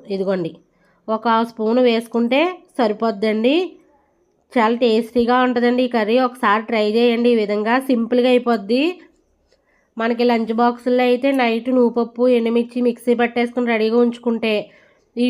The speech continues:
ఉడికించుకుని తాలింపు పెట్టుకుంటే ఒక ఐదు నిమిషాల్లో రెడీ అయిపోద్దండి. ఇది కర్రీ చాలా టేస్టీగా కూడా ఉంటుంది, ఆరోగ్యానికి కూడా మంచిదంటండి. చాలా ఇష్టం నాకైతే, నా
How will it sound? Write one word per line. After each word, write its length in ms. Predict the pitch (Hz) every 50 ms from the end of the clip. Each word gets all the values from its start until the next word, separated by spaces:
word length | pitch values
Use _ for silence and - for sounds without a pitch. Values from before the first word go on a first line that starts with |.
| 254 240
ఉడికించుకుని 640 | 240 220 226 233 247 240 247 - - 269 262 294 294 285
తాలింపు 300 | 262 233 226 233 240 240
పెట్టుకుంటే 340 | 247 240 247 - 240 247 233 254
ఒక 120 | 254 262 254 240
ఐదు 120 | 240 233
నిమిషాల్లో 400 | 226 220 226 233 240 233 226 247 254 247
రెడీ 160 | 240 214 220 220
అయిపోద్దండి. 540 | 226 233 233 233 226 214 202 214 214 214 208 214
ఇది 100 | 208 240 247 240
కర్రీ 240 | 233 208 190 208 240 240 240
చాలా 180 | 247 214 214 214 233
టేస్టీగా 480 | 220 202 208 226 - - 214 202 220 220 208
కూడా 120 | 220 220 220 214
ఉంటుంది, 320 | 208 202 202 196 233 262 311 330 - - - _ _ _ _ _ _ _ _ _ _ _ _ -
ఆరోగ్యానికి 600 | 208 202 208 208 226 214 214 233 233 240 247 240 240
కూడా 120 | 240 240 240 240
మంచిదంటండి. 680 | 226 214 202 208 202 220 220 220 202 214 208 214 220 262 285 269 277
చాలా 240 | 254 208 202 202 214 220 233
ఇష్టం 280 | 233 - - 240 247 262 247
నాకైతే, 340 | 240 226 220 214 214 220 240 233
నా 80 | 220